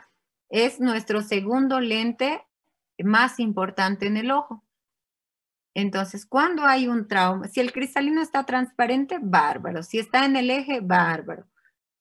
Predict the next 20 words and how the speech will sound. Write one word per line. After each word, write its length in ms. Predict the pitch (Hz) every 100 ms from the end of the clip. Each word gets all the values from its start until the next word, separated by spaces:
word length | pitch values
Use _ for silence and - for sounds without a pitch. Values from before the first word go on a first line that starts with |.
| _
Si 120 | 233
el, 160 | 233 _
el 140 | - 220
paciente 420 | 254 269 285 294
ha 80 | 294
tenido 400 | 254 254 262 254
un 160 | 247
golpe 500 | 214 208 202 180 180 185
y 80 |
llega 340 | 202 240 254 247
diciendo 480 | 214 208 240 240 220
que 80 |
está 240 | 202 214 202
viendo 420 | 220 220 208 202
doble, 540 | 196 208 208 254 285 -
ese 240 | 214 214
cristalino 640 | 214 214 226 220 226 233
puede 220 | 220 202 208
estar 280 | 208 208
luxado. 800 | 220 202 208 - 269 247 185 175